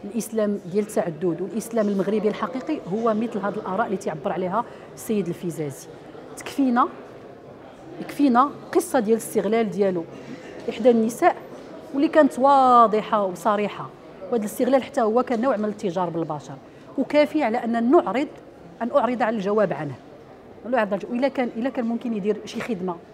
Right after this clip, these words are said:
في نفسه وفينا كمغاربة، فينا كمغاربة، واخا حنا ما محتاجينوش، على أنه يصمت.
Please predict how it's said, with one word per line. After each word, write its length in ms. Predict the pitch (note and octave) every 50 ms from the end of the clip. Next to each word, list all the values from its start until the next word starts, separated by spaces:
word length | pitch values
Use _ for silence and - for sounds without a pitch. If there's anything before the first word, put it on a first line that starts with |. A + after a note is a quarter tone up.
| - - - - - - - - - - - - - - - - -
في 160 | - - C4+
نفسه 480 | A#3+ A#3 A3 - - - G3 D#3 D#3 D#3+ - -
وفينا 300 | G3 - - A#3+ A3 G#3+
كمغاربة، 540 | G#3 - G#3+ F#3+ E3+ F#3+ F#3+ F#3 F#3 A#3 C#4 D#4+ - - - - - - - - - - - -
فينا 180 | A#3+ G#3+ G3+
كمغاربة، 520 | F#3+ - G3 F3+ E3 E3+ F3 F3+ F3+ A#3 -
واخا 240 | - - - -
حنا 120 | - A#3 G#3+
ما 60 | G3+
محتاجينوش، 600 | F#3+ - - F3+ F3 E3+ F3+ F3 G#3 C#4+ D#4 - - - - - - - - -
على 160 | A3+ A#3 -
أنه 320 | A3 G#3+ G#3 F#3+ G3+ G3
يصمت. 400 | F#3 F3 - - G3 F3+ F3 -